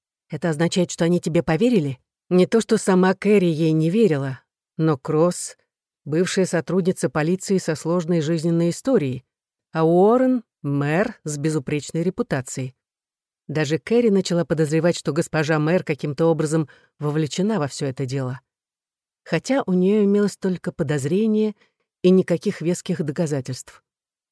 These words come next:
Сэдди пожала плечами и перевела внимание на Кэрри. "Не знаю. Может быть. Шеф не сказал".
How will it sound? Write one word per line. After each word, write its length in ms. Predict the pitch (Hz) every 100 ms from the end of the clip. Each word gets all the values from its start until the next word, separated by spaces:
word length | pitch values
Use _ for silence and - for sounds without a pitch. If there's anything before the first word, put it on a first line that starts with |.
| _ _
Сэдди 280 | - 262 208
пожала 360 | 185 165 160 156
плечами 580 | 151 - 214 226 220 - _ -
и 80 |
перевела 440 | 185 180 180 180 175
внимание 460 | 170 165 160 160
на 120 | 160 156
Кэрри. 380 | 143 135 131 - _ _ _ _
"Не 180 | 156 156
знаю. 440 | 139 151 156 135 - _ _ _ _ _
Может 280 | 147 156 147
быть. 340 | 139 135 - _ _ _ _ _
Шеф 280 | - 165 -
не 100 | 156
сказал". 500 | - 170 156 143